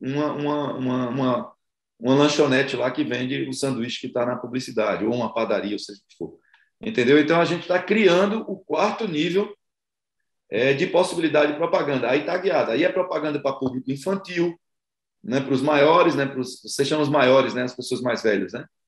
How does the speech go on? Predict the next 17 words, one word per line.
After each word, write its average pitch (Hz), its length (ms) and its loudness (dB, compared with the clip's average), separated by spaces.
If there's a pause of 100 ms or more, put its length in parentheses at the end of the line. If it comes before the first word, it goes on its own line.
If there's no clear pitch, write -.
(1080)
É 127 80 2
bom 180 220 2
o - 80 -2
termo, 110 560 0 (320)
é 101 100 -6
um 120 60 -8
termo 143 640 -2
inteligente, 123 720 0
né? 113 180 -10
Eles 131 220 -4
realmente 131 380 -2
são 143 160 -4
os 131 120 -10
mais, 131 460 -2 (600)
mais 120 320 0
sábios, 101 440 2
né? 123 140 -6